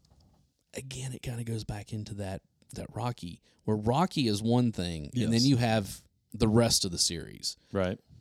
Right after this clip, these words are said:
Speaker 1: First Blood is one thing, and then you have the rest of the series.
Speaker 3: Well, but if you
Speaker 2: Yeah.
Speaker 3: think
Speaker 1: you know?
Speaker 3: about it, you know, the rest of that series was not supposed to be the same story.
Speaker 1: Oh, it definitely isn't.
Speaker 3: You know,
Speaker 1: I
Speaker 3: I
Speaker 1: mean,
Speaker 3: mean,
Speaker 1: it's a,
Speaker 3: one
Speaker 1: the
Speaker 3: is
Speaker 1: First Blood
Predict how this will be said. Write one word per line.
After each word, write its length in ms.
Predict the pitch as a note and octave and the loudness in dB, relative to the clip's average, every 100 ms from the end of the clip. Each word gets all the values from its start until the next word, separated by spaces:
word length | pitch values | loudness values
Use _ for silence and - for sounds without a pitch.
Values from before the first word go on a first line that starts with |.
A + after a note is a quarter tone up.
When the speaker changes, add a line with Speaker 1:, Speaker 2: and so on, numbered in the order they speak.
| - _ _ _ | -20 _ _ _
Speaker 1:
First 340 | - E3+ - | 2 4 6
Blood 240 | C3+ D#3 D#3 | 6 8 8
is 120 | A2+ | 6
one 260 | B2+ C#3 | 6 6
thing, 300 | A#2 G2 F#2+ | 4 0 0
and 80 | F2+ | 0
then 120 | G#2 | 2
you 80 | A2+ | 4
have 260 | G#2 G2+ F#2 | 4 2 0
the 280 | G2 F#2+ G2 | -2 2 4
rest 400 | G2+ A2 - F2+ | 6 6 4 -2
of 100 | E2 | -4
the 80 | - | 2
series. 180 | - A#3+ | 4 4
Speaker 3:
Well, 80 | F3 | 4
but 160 | F3 | 2
if 100 | D#3+ | 2
you 80 | D#3+ | 0
Speaker 2:
Yeah. 60 | - | 0
Speaker 3:
think 160 | G#3+ | 0
Speaker 1:
you 60 | G3+ | 2
know? 40 | |
Speaker 3:
about 220 | G#3 A2+ | 4 4
it, 100 | A#2 | 2
you 100 | B2 | 0
know, 160 | B2+ A#2 - C3+ | -2 -2 -4 0
the 120 | A2+ | 2
rest 240 | B2 D#3+ | 2 2
of 80 | C#3+ | 2
that 160 | A2 - | 0 2
series 520 | - G3+ F3 C3 - _ - B2+ | 2 2 2 2 -2 _ -12 0
was 220 | C#3+ B2+ | 2 2
not 320 | C3 E3 F3+ | 0 -2 2
supposed 560 | - D3 - F#3 F3+ - | 2 4 2 2 0 -2
to 80 | C3 | -2
be 240 | F3 G3 | -2 0
the 120 | D3 | 0
same 360 | C3 C#3+ C3+ B2+ | 0 0 -2 0
story. 600 | - F#3 A#3+ E3+ F2 C#2 | 0 0 -2 -2 -4 0
Speaker 1:
Oh, 200 | A#2 A#2+ A2 | 2 4 4
it 100 | C3 | 6
definitely 440 | E3+ - G3+ G3 | 6 6 6 8
isn't. 220 | G#3+ - G#2+ | 8 8 4
Speaker 3:
You 60 | A#2+ | 4
know, 40 | B2 | 6
Speaker 1:
I 20 | |
Speaker 3:
I 40 | B2 | 6
Speaker 1:
mean, 160 | B2 B2+ | 6 6
Speaker 3:
mean, 100 | C3+ | 4
Speaker 1:
it's 160 | C3+ | 4
a, 40 | D3 B2+ | 2 0
Speaker 3:
one 300 | B2+ E3+ D3+ C#3+ | -2 2 2 0
Speaker 1:
the 60 | |
Speaker 3:
is 160 | C3+ D3+ D3 | -6 -8 0
Speaker 1:
First 380 | - A#3+ C4+ E3+ | 6 6 6 6
Blood 420 | F3 F3 E3+ | 8 8 6